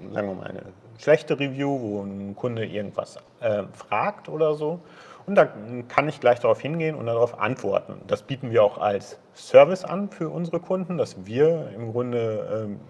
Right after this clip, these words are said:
die Antworten auch schreiben in Absprache mit dem Kunden. Aber allein dieses zu erkennen und, äh, im Grunde,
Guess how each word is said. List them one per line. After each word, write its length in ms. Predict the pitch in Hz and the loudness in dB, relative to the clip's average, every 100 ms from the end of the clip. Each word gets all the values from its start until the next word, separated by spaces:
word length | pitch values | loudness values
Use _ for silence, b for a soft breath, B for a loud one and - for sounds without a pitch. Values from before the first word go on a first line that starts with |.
| - - - - | -20 -20 -20 -10
die 100 | 107 | -6
Antworten 460 | - 113 117 113 113 | -4 0 2 2 0
auch 160 | 92 | -8
schreiben 440 | - - 117 151 160 | -4 2 4 4 2
in 120 | - | -6
Absprache 480 | - - - 101 - | -8 -8 -2 -2 -2
mit 140 | - | -14
dem 100 | - | -14
Kunden. 460 | - 139 170 196 208 B B B B B B | -6 -4 -4 -6 -6 B B B B B B
Aber 300 | - 117 117 - | 6 6 6 2
allein 280 | 117 120 123 | 0 2 2
dieses 300 | 117 - - | -4 -10 -4
zu 100 | 123 | 2
erkennen 680 | 107 - - 185 208 208 185 | 2 2 0 0 -2 -6 -10
und, 400 | - 127 135 123 - | -10 -8 -8 -8 -2
äh, 300 | 113 113 120 117 B B B _ _ _ _ _ _ _ _ _ _ _ - _ - - | 2 2 0 -8 B B B _ _ _ _ _ _ _ _ _ _ _ -20 _ -20 -16
im 140 | - 110 | -8 -2
Grunde, 340 | 123 143 127 | 0 2 0